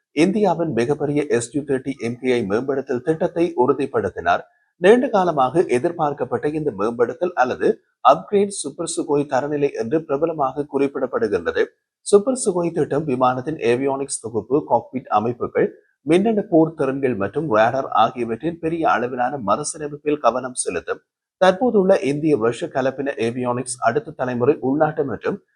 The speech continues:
இறக்குமதி செய்யப்பட்ட அமைப்புகளுடன் மாற்றத்தை அல்லது மேம்படுத்தக்கூடும். இது எஸ் யூ தேர்ட்டி எம் கே ஐ-யின் சமகால நான்கு புள்ளி ஐந்து தலைமுறை போர் விமானங்களின் திறநிலைக்கு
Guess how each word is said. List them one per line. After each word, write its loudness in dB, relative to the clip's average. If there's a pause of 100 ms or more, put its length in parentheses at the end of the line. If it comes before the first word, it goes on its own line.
(120)
இறக்குமதி 4
செய்யப்பட்ட -2
அமைப்புகளுடன் 0
மாற்றத்தை 0
அல்லது 2
மேம்படுத்தக்கூடும். -2 (340)
இது -2
எஸ் -2
யூ 2
தேர்ட்டி -2
எம் -2
கே -2
ஐ-யின் 2
சமகால -2
நான்கு 2
புள்ளி -2
ஐந்து 0
தலைமுறை -2
போர் 2
விமானங்களின் -2
திறநிலைக்கு -2